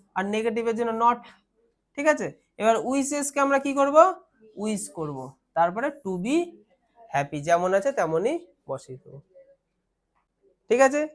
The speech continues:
অর্থটা বোঝার চেষ্টা করি। Is there any man who does not wish to be happy? মানে এখানে এমন কি কোনো মানুষ আছে নাকি যে সুখে থাকতে বা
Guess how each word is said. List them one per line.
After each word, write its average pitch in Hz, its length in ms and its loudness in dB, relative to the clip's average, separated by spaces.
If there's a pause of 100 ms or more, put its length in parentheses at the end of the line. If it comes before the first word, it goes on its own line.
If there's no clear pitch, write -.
(160)
অর্থটা 247 360 0
বোঝার 247 280 2
চেষ্টা 247 280 -2
করি। 247 160 2 (580)
Is 277 100 2 (120)
there 294 200 8 (200)
any 294 180 6 (120)
man 220 180 6 (440)
who 220 80 0 (160)
does 220 180 8 (140)
not 254 160 4 (480)
wish 311 260 4 (100)
to 302 140 0
be 294 80 0 (280)
happy? 240 260 0 (120)
মানে 196 180 -4
এখানে 247 200 0 (120)
এমন 233 260 4
কি 311 140 0
কোনো 330 120 2 (100)
মানুষ 311 200 6 (100)
আছে 277 200 -2
নাকি 190 240 -2 (600)
যে 190 200 2 (1600)
সুখে 269 340 2
থাকতে 262 320 2
বা 254 60 4